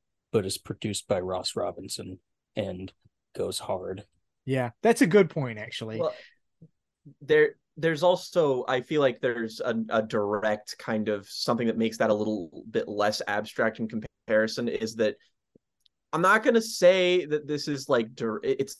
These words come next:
Speaker 3: not super direct or anything, but I've seen this label, the label in question being the Flenser,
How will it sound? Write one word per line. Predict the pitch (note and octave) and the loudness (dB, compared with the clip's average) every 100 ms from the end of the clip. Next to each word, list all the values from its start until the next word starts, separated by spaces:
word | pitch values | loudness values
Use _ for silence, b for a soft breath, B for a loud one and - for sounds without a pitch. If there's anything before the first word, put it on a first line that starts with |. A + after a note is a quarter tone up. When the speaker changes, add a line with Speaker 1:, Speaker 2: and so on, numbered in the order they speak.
| - | -2
Speaker 3:
not | C3+ C3 - | 0 0 -2
super | - C3 A#2+ | -4 -4 -4
direct | C3 A#2 A2+ A#2 B2 | -4 2 2 2 0
or | |
anything, | A2+ A2+ A2 A#2 G#2+ | 0 0 -2 -2 -2
but | G#2+ A#2 | 0 2
I've | B2 B2 | 2 2
seen | - G3 G#3 G#3 G#3 b _ B2 | 0 2 2 0 -4 b _ -2
this | A#2+ D3 | 2 2
label, | C3+ A#2 C#3+ D3+ A#2 G#2+ G#2 A2 _ _ _ _ _ | 2 4 4 4 2 0 -2 -6 _ _ _ _ _
the | |
label | C3 C3+ C3+ B2 | 6 8 8 6
in | |
question | A2+ C#3 A#2+ - A#2+ | 0 0 0 -4 -6
being | A#2 A#2 A2 A2 | -2 0 0 -2
the | A2+ A2+ | -6 -8
Flenser, | - C#3+ D#3+ D3+ A#2 G#2 G#2+ | 0 6 6 6 4 4 2